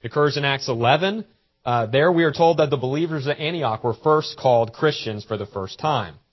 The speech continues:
though we're not told if they labeled themselves that or if others called them that name. Then you look forward in Acts twenty-six, and King Agrippa referred to believers ex-, as Christians. And then the third instance is here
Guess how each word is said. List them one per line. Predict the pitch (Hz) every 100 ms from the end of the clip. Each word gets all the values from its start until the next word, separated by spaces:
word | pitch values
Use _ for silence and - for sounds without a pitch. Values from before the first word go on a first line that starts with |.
| _ _ _
though | 113
we're | 120 120
not | 131
told | - 135 123
if | 113
they | 120 110 - _
labeled | 127 131 131
themselves | 120 107 139 175 190
that | 156 190 226
or | 165
if | 143
others | - 185 170 131 117 - _
called | - 156 139
them | 120 117
that | 107 98
name. | 98 85 71 _ _ _ _ _ _ _
Then | - 165
you | 165
look | 165 165
forward | 165 160
in | 147
Acts | 135 139
twenty-six, | - 135 131 - 214 -
and | 135 120
King | 151 147
Agrippa | 135 151 220 135 87 _ _
referred | 127 123 160 147 117
to | 127
believers | 123 131 117 104 92 -
ex-, | 107 - -
as | 110 107
Christians. | - 110 - 80 - - _ _ _ _ _ _
And | -
then | 117
the | 113
third | 139 139 131
instance | 110 - 107 113
is | 101
here | - 107 95